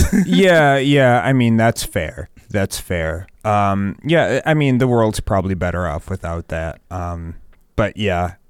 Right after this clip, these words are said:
Speaker 2: I, I mean, the, the, w-, well, maybe, maybe my take on that was I just haven't seen or heard her name in a while, so,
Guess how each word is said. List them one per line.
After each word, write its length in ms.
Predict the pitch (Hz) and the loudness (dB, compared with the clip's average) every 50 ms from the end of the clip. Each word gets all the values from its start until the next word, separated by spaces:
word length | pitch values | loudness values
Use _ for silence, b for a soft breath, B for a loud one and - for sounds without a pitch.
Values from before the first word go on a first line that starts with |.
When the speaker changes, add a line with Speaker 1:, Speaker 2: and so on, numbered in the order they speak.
| _ - | _ -2
Speaker 2:
I, 160 | - 170 202 | 0 0 2
I 120 | 143 160 165 | 2 0 2
mean, 260 | 180 190 185 165 135 | 2 2 2 0 0
the, 140 | 120 139 - | -2 -2 -2
the, 400 | - 139 143 156 - - 123 - - | 0 0 0 0 0 -2 -4 -8 -8
w-, 260 | - 131 131 135 - - | -8 -8 -6 -6 -6 -4
well, 280 | 147 143 151 139 131 131 | -2 0 2 2 2 2
maybe, 520 | 131 131 131 131 127 131 127 127 127 - - | 2 2 2 2 2 2 2 2 2 0 0
maybe 380 | 104 117 120 127 123 123 113 | 0 0 0 0 0 0 0
my 200 | 104 101 95 92 | 0 -2 -2 -4
take 300 | 90 - 90 90 87 - | -6 -6 -6 -8 -6 -6
on 180 | 87 87 87 85 | -8 -8 -8 -8
that 200 | 85 85 82 - | -8 -10 -10 -8
was 240 | 90 101 95 - - | -8 -8 -8 -10 -8
I 160 | - 98 101 95 | -6 -6 -6 -4
just 260 | 92 110 - - - | -4 -6 -6 -6 -6
haven't 480 | - 104 92 92 90 104 98 92 - _ _ _ _ _ - | -6 -4 -4 -4 -4 -6 -6 -8 -10 _ _ _ _ _ -16
seen 480 | - - - - 98 95 98 101 104 104 | -12 -10 -8 -8 -6 -6 -4 -4 -4 -4
or 120 | 95 92 | -4 -6
heard 300 | 87 90 98 95 98 95 | -6 -6 -6 -6 -6 -6
her 180 | 92 101 104 95 | -6 -6 -6 -6
name 320 | 90 85 82 85 92 104 | -6 -8 -6 -6 -4 -4
in 80 | 110 110 | -4 -4
a 60 | 110 | -4
while, 400 | 110 117 117 113 110 117 117 120 | -4 -4 -4 -4 -4 -4 -6 -6
so, 400 | - - - 95 92 82 80 71 | -8 -6 -6 -4 -4 -4 -6 -8